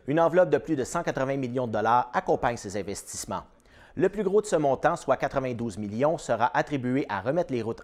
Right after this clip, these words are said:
en état. Quarante-neuf millions est consenti pour les structures et trente-sept millions pour sécuriser le réseau. Étant donné que le ministère ne donne pas de prix précis pour éviter la surenchère, nous avons demandé à monsieur Bonnardel si certains travaux risquaient d'être repoussés faute de budget.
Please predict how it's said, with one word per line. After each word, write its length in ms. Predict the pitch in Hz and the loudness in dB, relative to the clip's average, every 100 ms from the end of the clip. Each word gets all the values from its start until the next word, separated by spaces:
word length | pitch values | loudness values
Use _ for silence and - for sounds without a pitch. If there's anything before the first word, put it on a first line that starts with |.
| - | -4
en 180 | 107 95 | -4 -4
état. 400 | 90 117 165 - - - - - - | -4 -2 -2 -10 -20 -20 -20 -8 0
Quarante-neuf 460 | 185 190 190 180 | 2 2 2 -2
millions 320 | 180 165 185 | -2 2 2
est 60 | 165 | 2
consenti 500 | 165 147 151 156 180 | 0 0 -2 -2 -4
pour 160 | - 190 | -2 -2
les 80 | |
structures 640 | 175 151 151 - 175 185 170 - - | -2 -4 -6 0 2 4 0 -4 -4
et 120 | 196 | -2
trente-sept 440 | 196 165 139 160 156 | -2 -2 -2 -2 -4
millions 300 | 117 123 139 | -4 -4 -4
pour 160 | 123 | -6
sécuriser 480 | - 110 113 107 120 | -10 -8 -6 -4 -2
le 80 | 120 | -2
réseau. 360 | 113 104 110 - - - - - - 117 | -2 -2 -4 -6 -20 -20 -20 -20 -12 0
Étant 180 | 147 | 2
donné 220 | 139 151 175 | 2 2 2
que 80 | |
le 140 | 135 131 | 2 0
ministère 440 | 131 127 - 160 | -2 -4 2 2
ne 80 | 127 | 2
donne 200 | 117 113 | -4 -4
pas 160 | 175 190 | -4 -2
de 100 | 147 | -4
prix 220 | - 185 | -6 -8
précis 420 | 160 135 - 160 | -4 -6 -4 -4
pour 180 | 185 185 | 0 0
éviter 300 | 151 123 147 | 0 -4 -4
la 80 | 107 | -4
surenchère, 640 | - 92 101 - 139 156 - - _ | -6 -10 -8 0 2 2 -2 -20 _
nous 160 | 160 185 | -2 -2
avons 160 | 185 | 0
demandé 340 | 175 151 127 151 | 0 2 2 2
à 60 | |
monsieur 220 | 127 - 110 | 0 -4 -4
Bonnardel 520 | 107 101 87 131 139 | -2 -4 -4 -4 -4
si 160 | - | -8
certains 340 | - - - 139 | -6 -6 -6 -8
travaux 380 | 107 95 123 143 | -6 -6 -4 -6
risquaient 340 | 113 143 165 | -8 -8 -4
d'être 240 | 123 110 107 | -4 -4 -6
repoussés 560 | 95 113 131 - 180 - | -6 -6 -8 -6 -6 -6
faute 280 | - 156 | -6 -2
de 60 | 175 | -2
budget. 420 | 165 120 113 - | -4 -6 -6 -8